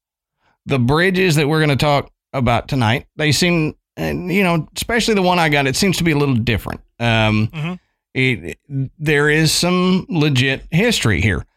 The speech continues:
Speaker 1: Um, but I wanna look at the Screaming Bridge in Arlington, Texas.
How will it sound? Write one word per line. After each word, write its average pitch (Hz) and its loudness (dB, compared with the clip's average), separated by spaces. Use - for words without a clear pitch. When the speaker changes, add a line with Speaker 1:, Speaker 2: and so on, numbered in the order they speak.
Speaker 1:
Um, 113 0
but 151 -2
I 180 0
wanna 226 2
look 165 0
at 131 -2
the 120 0
Screaming 202 2
Bridge 117 2
in 143 -2
Arlington, 120 2
Texas. - -2